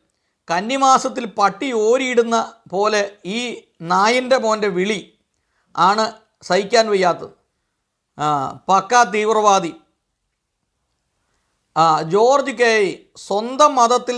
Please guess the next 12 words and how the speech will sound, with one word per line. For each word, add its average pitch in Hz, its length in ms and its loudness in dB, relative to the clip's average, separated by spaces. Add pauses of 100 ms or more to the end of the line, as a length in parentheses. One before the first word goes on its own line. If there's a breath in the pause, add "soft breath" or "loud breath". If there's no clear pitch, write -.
നന്മയൊന്നും 240 680 -2
പറയാനില്ലാത്തത് 220 840 0
കൊണ്ട് 196 280 -4 (140)
അന്യമതസ്ഥരെ 214 880 -2
പോസ്റ്റ്മോർട്ടം 220 800 -2
നടത്തി, 190 380 -4 (1120)
നടത്തുന്ന 202 480 0 (340)
ഒരു 208 180 -4
തെണ്ടി." 202 460 -4 (1400)
അടുത്തത് 190 360 0 (440)
രോജൻ 247 420 2 (380)
രാജു, 202 360 -2